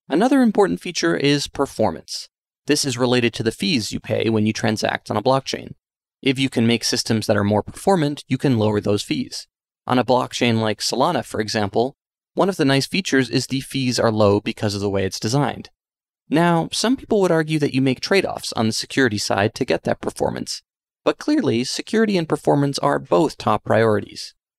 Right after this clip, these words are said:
Another consideration is the community around the blockchain. Some blockchains are home to communities focused on software development, building new applications, and creating valuable new internet services. Ethereum comes to mind as an example of a healthy developer community.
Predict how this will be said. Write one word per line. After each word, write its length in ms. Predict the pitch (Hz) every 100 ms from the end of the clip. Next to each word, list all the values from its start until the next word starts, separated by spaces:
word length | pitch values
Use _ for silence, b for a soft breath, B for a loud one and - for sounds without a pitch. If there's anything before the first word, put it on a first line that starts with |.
| _ _ _ _ -
Another 280 | 131 208 220
consideration 680 | 160 147 131 123 120 - 139
is 180 | 123 123
the 80 |
community 520 | 131 131 131 135 131 -
around 580 | 131 131 151 127 - - -
the 80 | -
blockchain. 560 | - - - 123 127 - _ _ _ _
Some 260 | - 117 107
blockchains 560 | 110 107 - 110 107
are 100 | 110
home 240 | 101 107 107
to 120 | -
communities 460 | - 107 107 107 107
focused 340 | 113 - -
on 140 | - -
software 400 | 131 143 135 127
development, 560 | 127 127 127 131 -
building 280 | 123 113 110
new 160 | 127 139
applications, 720 | 123 117 120 107 117 113 -
and 180 | 120
creating 440 | - 127 113 107 104
valuable 400 | 101 98 98 104
new 180 | 101 98
internet 380 | 98 101 107
services. 580 | - 151 135 - 73 - _ _ _ _ _ -
Ethereum 480 | 139 214 220 113 107
comes 240 | 110 98
to 80 | 107
mind 320 | 98 98 107
as 100 | 110
an 100 | 117
example 440 | 110 104 98 113
of 80 | 107
a 100 | 110
healthy 360 | 104 101 - 110
developer 400 | 101 98 95 -
community. 520 | 131 143 139 - -